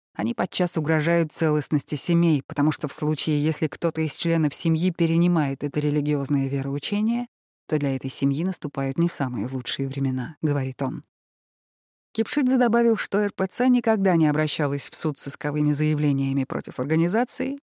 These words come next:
а влиять на силовые структуры или российское законодательство церковь не могла. В феврале две тысячи девятнадцатого года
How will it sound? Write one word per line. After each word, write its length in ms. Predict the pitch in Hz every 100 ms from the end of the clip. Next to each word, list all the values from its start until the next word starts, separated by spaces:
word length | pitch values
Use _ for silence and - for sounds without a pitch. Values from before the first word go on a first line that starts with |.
| _ _
а 100 | 170
влиять 320 | 180 196 202
на 80 | 185
силовые 440 | - 185 185 190 190
структуры 580 | - 202 - 233 254
или 160 | 240 185
российское 600 | 156 151 - 147 - 147
законодательство 800 | 147 143 147 143 160 208 - 220
церковь 460 | - 143 - 143 -
не 140 | 165
могла. 440 | 170 180 170 135 - _ _ _ _ _ _ _ _ _ _
В 60 | -
феврале 500 | - 170 165 165 170
две 160 | 160
тысячи 280 | 151 175 160 156
девятнадцатого 640 | 156 156 160 147 - 147
года 320 | 156 202 220